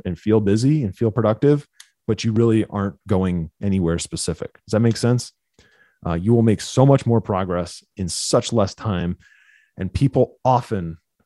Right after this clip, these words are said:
like, they overestimate what they can do in a month or two, and they dramatically underestimate what they can do in six months or a year. Okay? I promise you, your goal is,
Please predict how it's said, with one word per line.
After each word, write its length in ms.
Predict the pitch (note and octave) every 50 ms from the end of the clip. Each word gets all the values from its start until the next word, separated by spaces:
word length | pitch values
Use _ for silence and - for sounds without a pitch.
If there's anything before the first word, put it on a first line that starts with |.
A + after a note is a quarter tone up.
| _ _ _ _ _ _ _ _ _ _ _ _ -
like, 260 | G#2 F#2 - - _ _
they 140 | A2+ G2+ F#2 -
overestimate 960 | B2 C#3+ D#3 C3+ C#3+ D3 B2+ G#2 A#2 A#2+ - - - A#2+ A#2 B2 C#3 C3+ C3
what 140 | A2 -
they 100 | - G#2+
can 180 | G#2+ - G#2+ G#2
do 380 | F2 F2 F2 G#2 B2+ C#3 B2 - _ _ _ _ _
in 160 | G#2 G#2+ F#2+
a 40 | F2+
month 260 | F2+ F2 G2+ A2+ -
or 60 | B2
two, 340 | B2 - D3 D3 D#3+ D#3+ C#3+ - _ _ _ _
and 100 | A2 G#2+
they 180 | G2 F#2+ F2+ E2 F2+ -
dramatically 880 | - - - G2+ G#2+ G#2 A2 A#2 B2 B2+ B2 A#2+ A2+ - G#2 G#2 G2+ -
underestimate 880 | - G#2 A2+ G#2+ F#2+ F2+ F#2+ F#2 - - A#2+ A#2+ A#2+ B2+ B2+ - _ _ _ _ _ _ _ _ -
what 120 | G2+ -
they 140 | - G2+ F#2+
can 120 | - G2
do 140 | G2 G#2 G2
in 80 | F#2 F2+
six 260 | - - G2 - -
months 240 | F#2 F2 E2+ D#2+ -
or 120 | D2+ D#2
a 40 | D#2+
year. 280 | C#2 B1+ - - - _ _ _ _ _ _ _ _ _ _ _ _ _ _ _ _ _ _ _ _ _ -
Okay? 140 | - D#2 - -
I 80 | E2+ D#2+
promise 760 | - - - - - - A2+ A2+ A2+ A#2 G#2 F#2+ F#2 - -
you, 140 | D2 C2+ C2
your 220 | D2+ F2 G2 G#2+
goal 480 | F#2+ E2+ E2 E2 F#2+ A2+ B2+ C3+ A#2 - _ _ _ _ _ _ _ _ _ _ _ _ _ _ _ _ _ _ _ - - -
is, 320 | G#2 F#2+ F2 E2 - -